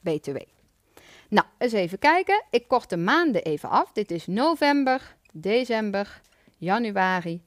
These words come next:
februari en maart. Het zal jullie denk ik, ehm, nou, bekend voorkomen.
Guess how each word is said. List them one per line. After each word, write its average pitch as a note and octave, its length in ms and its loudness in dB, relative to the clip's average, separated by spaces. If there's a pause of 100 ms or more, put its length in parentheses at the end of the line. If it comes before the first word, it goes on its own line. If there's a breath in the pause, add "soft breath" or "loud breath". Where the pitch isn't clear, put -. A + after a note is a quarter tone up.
(140)
februari D#3 840 -6 (280 soft breath)
en D3 280 -6
maart. F3 580 2
Het - 120 -14
zal F3 180 -4
jullie D#3+ 240 -4
denk E3 240 -6
ik, - 160 -20 (520 soft breath)
ehm, D3+ 480 -4 (120)
nou, - 200 -6
bekend F#3+ 420 0
voorkomen. D4+ 720 2